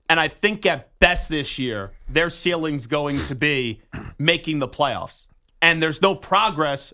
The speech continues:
from last year to this year. And quite frankly, I think they're going to miss the playoffs,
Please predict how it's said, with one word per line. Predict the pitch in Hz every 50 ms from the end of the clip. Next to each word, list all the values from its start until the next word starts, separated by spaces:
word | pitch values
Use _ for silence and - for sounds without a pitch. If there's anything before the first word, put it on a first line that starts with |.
| _ _
from | - 180 160 143 139 135
last | 147 170 185 185 - - -
year | 180 175 175 160
to | - - 135
this | 139 196 214 202 - 170
year. | 156 147 143 139 - - _ _ _ _ -
And | - 214 202
quite | - 233 233 -
frankly, | - 214 214 214 202 - 175
I | 165 170
think | - 202 190 156
they're | - 175 151
going | 131 170 175 165 147 -
to | - 131
miss | 120 123 156 165 -
the | - 185
playoffs, | - - 196 202 208 208 214 220 - -